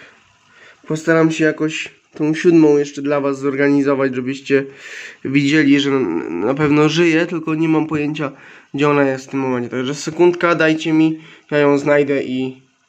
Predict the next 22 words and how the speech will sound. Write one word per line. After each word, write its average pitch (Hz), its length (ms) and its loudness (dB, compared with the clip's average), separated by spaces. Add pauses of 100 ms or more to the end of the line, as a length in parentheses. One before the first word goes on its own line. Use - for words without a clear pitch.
(140)
i 107 80 -14
się 135 140 -10
widzimy. 120 420 -8 (760)
O, 131 240 2 (380)
tu 160 100 -2
jest 139 260 2
jedna 196 540 2 (1800)
i 156 120 -4
tu 160 120 -2
jest 151 220 0
reszta 143 380 -4
sześć. - 560 -12 (2500)
O. - 180 -10 (1300)
A 139 100 -14
ta 147 120 -2
jedna 147 320 2
gdzieś 139 200 -6
sobie 135 260 -10
tutaj 135 520 -2 (840)
pod 151 160 2
ludziami 143 500 2
pływa. 135 480 -4